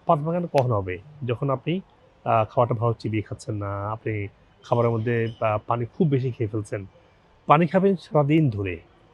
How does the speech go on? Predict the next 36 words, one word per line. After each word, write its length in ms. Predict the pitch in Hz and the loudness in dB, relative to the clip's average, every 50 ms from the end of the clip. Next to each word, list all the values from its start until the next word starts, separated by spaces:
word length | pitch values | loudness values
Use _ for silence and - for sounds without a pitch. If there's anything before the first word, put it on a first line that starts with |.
| _ _ _ _ _ _ | _ _ _ _ _ _
কিন্তু 200 | - 151 165 190 - - | -2 0 0 -2 -6 -8
খাবারের 320 | - - - 165 185 196 196 | -12 4 6 6 8 8 6
মধ্যে 160 | 190 185 175 | 4 4 2
পানি 200 | 165 147 135 131 | 2 2 2 2
খেয়ে 160 | 107 113 101 | 0 0 -2
ফেলবেন 200 | 98 104 98 92 | -2 -2 -4 -4
না, 160 | 90 90 82 80 _ _ _ _ _ _ _ _ | -4 -6 -12 -16 _ _ _ _ _ _ _ _
ঠিক 100 | 180 196 | -2 -2
আছে? 220 | 185 - - 95 85 - - - _ _ _ _ _ | -2 -2 -4 -6 -6 -8 -18 -20 _ _ _ _ _
তখন 180 | - 151 160 180 | 2 2 2 4
পাতলা 200 | - 147 131 120 | 2 2 2 2
পায়খানাটা 280 | 120 113 113 110 110 | 0 0 0 0 0
হবে। 220 | 95 95 90 90 85 - _ _ _ _ _ _ _ _ _ | -2 -2 -6 -10 -10 -14 _ _ _ _ _ _ _ _ _
আবার 300 | - 123 120 127 123 123 117 - | 0 2 4 6 4 4 4 2
পেটে 160 | 170 165 165 | 4 4 4
ব্যথা 220 | 160 170 156 - 180 | 4 2 2 2 2
হবে 120 | 170 175 139 | 0 2 -2
কখন? 220 | - 113 123 113 | -4 -4 -4 -2
যখন 140 | 113 123 127 | -2 -2 -2
আপনি 240 | 127 120 - 175 196 - _ _ _ _ _ _ | -2 -2 -2 -4 -4 -6 _ _ _ _ _ _
অ্যাপল 220 | - 143 143 - 151 | 0 0 2 2 2
সাইডার 160 | 139 143 143 | 4 4 4
ভিনেগার 260 | 131 131 127 123 123 | 4 2 0 0 -2
খাচ্ছেন 300 | 113 - 110 - - 110 | -2 -4 -8 -6 -6 -6
না। 180 | 101 95 87 - - _ _ _ _ _ _ _ _ - | -6 -6 -8 -10 -14 _ _ _ _ _ _ _ _ 0
আবার 500 | 127 123 127 135 131 127 123 123 123 - - - _ _ _ - | 2 6 6 6 6 6 4 0 -2 -4 -6 -14 _ _ _ -2
আরেকটা 220 | - 143 135 135 165 | 0 0 0 2 2
কাজ 160 | 175 175 - | 0 2 2
করতে 180 | - 170 165 | 0 0 2
পারেন, 320 | 175 170 170 165 170 170 156 - _ _ _ _ | 2 2 2 2 0 -2 -6 -8 _ _ _ _
প্রচুর 300 | - 160 - - 175 151 - | -6 -6 -2 -2 -2 -2 2
ফাইবার, 260 | - 143 139 135 143 139 - _ _ _ _ _ _ _ _ _ _ | 2 2 2 2 -2 -4 -6 _ _ _ _ _ _ _ _ _ _
কারণ 380 | 139 131 131 131 131 127 135 - - - | 2 2 2 2 -2 -4 -6 -10 -14 0
ফিস্টগুলোতে 680 | - 185 170 - - - - 151 156 151 123 - 120 | 0 0 0 0 -4 -6 -2 2 2 2 2 2 0
বা 340 | 117 123 123 120 120 117 113 - | 2 2 4 4 4 2 0 -4
কোনো 300 | 139 127 123 123 123 | -6 -6 -4 -4 -6